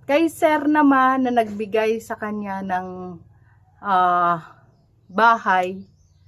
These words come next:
na pinagawa ng bahay ni Lola Susana ay, yun nga, na pagkwentuhan na namin na okay na daw siya at, ah,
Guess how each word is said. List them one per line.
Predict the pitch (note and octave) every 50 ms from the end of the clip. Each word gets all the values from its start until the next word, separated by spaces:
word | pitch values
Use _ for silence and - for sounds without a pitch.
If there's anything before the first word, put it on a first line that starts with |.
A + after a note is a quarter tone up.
| _ _ _ _ _ _ _ _ _ _ _
na | - G3 F#3+ F3+ F3 E3+ -
pinagawa | - G3 F#3+ F#3 F3+ F3 F3+ F3+ F3+ G3 G#3 A3+ - -
ng | G#3 G3 F#3+
bahay | F#3 F#3 F3+ F3 F3+ F#3 F3+ F3
ni | F3+ F3+ E3+ F3
Lola | F3 E3+ E3+ E3+ E3 D#3+ D#3+ E3+ E3+ - _ _ _ _ _ _ _ _ _ _ _ _ _ _ _
Susana | - F#3 F3+ - A#3 G#3+ A3+ B3 A#3+ A3+ G#3 G3+ G#3 G#3 - -
ay, | F#3+ F#3+ F#3+ F#3+ F#3+ A#3 C4 - G#3 G3 - _ _ _ _ _
yun | B3 C4 D#4 D#4+ D#4 D4
nga, | C4 B3+ - - - _ _ _ _ _ _ _ _ _ _ _ _ _ _ _ _ _ _ _ _ _ _ _ _
na | - F#3+ G3+ G3+ G3 F#3+ F#3+ F#3 F3+ F3+ F3+ F3 F3+ F3+ -
pagkwentuhan | - F#3 F3+ F3+ - - G#3 G3 G3+ G3+ G3 G#3+ G3 G#3+ G#3 G3+
na | G3+
namin | A3 A#3 B3 B3 B3 A3+ A3 G#3+ G#3+ A3+ G#3+ G#3 - _ _ _
na | G3+ F#3+ F#3 F#3 F#3 F#3 F#3 F#3 F#3 F3 E3+ - _ _ _ _ _ _ _ _ _ _ _ _ _ _ _ -
okay | G3+ G#3 G3 - A#3 G#3+
na | G#3+ G#3+ G3+
daw | F#3+ F#3+ F#3 F#3 G3
siya | G3+ - - A#3 G#3 G#3 G#3+ A3 A3 - _ _ _ _ _ _ _ _ _ _ _
at, | G#3+ G3+ G3 G3 F#3+ F#3+ F#3+ F#3 F#3 F#3 F3+ F3+ F3+ - _ -
ah, | F#3 F3+ F#3 F#3